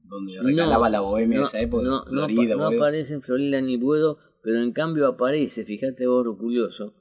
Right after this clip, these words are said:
Speaker 2: en las pocas cosas que aparece ella, aparece en la presentación El hombre que está solo y espera de Scarabini.
Speaker 1: Ah, mira. En el treinta y uno, treinta y dos.
Speaker 2: Claro, ahí en el treinta y uno y treinta y dos, ahí, este,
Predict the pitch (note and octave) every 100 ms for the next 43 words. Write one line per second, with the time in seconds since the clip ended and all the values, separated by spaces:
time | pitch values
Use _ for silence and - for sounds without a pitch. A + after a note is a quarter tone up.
0 | _ _ _ - G#2+ G#2+ - E3+ D#3+ C3
1 | C#3+ C3 C3 B2+ A#2+ B2 B2+ B2+ C3 B2+
2 | C#3+ _ _ _ - G#2+ A#2+ B2+ B2 C3
3 | B2+ G#2+ F#2+ G#2 A2 G#2+ G2+ A#2 B2 B2+
4 | B2+ _ _ - A2+ A2+ G#2+ F#2+ F#2+ F#2
5 | A2 G#2 F#2 - G2+ G2 - - F#3 G#3
6 | A3 F3 B2 B2 - _ _ _ _ _
7 | _ _ _ - G2 F#2 F#2+ F#2+ E2+ F2+
8 | F#2+ A2+ C3 A2 F2+ F2+ G#2 A#2 A2 G2+
9 | F2 - _ _ G#2 A#2 A2+ G#2+ G#2 G#2+
10 | G#2 A2 B2 A2+ A2 A2 - C3 C3+ C#3+
11 | _ _ _ _ - G#2+ A#2 A#2 - -
12 | F#2+ F#2+ _